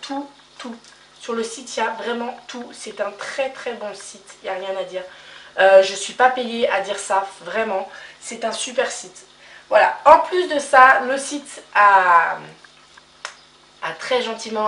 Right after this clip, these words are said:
accepté de me donner un code promo pour vous. Donc, il vous offre cinq euros sur trente-cinq euros de commande. Voilà, donc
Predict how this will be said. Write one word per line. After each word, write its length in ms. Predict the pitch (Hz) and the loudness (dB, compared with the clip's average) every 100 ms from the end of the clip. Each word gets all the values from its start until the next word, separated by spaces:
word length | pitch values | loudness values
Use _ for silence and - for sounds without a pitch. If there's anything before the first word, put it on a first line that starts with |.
| 208 | -2
accepté 500 | 208 - 226 233 233 | -4 -6 -14 -14 -12
de 120 | 190 | -10
me 140 | 175 170 | -12 -10
donner 300 | 190 214 226 | -10 -10 -10
un 80 | 214 | -8
code 240 | 247 226 | -8 -8
promo 480 | - 226 202 190 - - - - - - - | -8 -10 -8 -10 -12 -18 -20 -20 -20 -20 -12
pour 200 | 294 311 | -8 -6
vous. 380 | 247 220 226 - - | -6 -8 -10 -12 -2
Donc, 260 | 285 285 277 - - | 4 4 2 -8 -12
il 140 | 269 269 | -8 -8
vous 240 | 277 247 | -4 4
offre 280 | 269 - - | 4 4 -4
cinq 320 | - 277 - | -6 -6 -4
euros 280 | 269 240 269 | -2 -2 -2
sur 340 | 269 - 247 | -6 -8 -8
trente-cinq 460 | - 226 226 247 247 | -6 -10 -8 -8 -6
euros 140 | 240 | -6
de 80 | 254 | -6
commande. 260 | - 175 147 - - | -6 -8 -10 -14 -10
Voilà, 180 | 160 156 | -8 -8
donc 280 | - 175 | -10 -18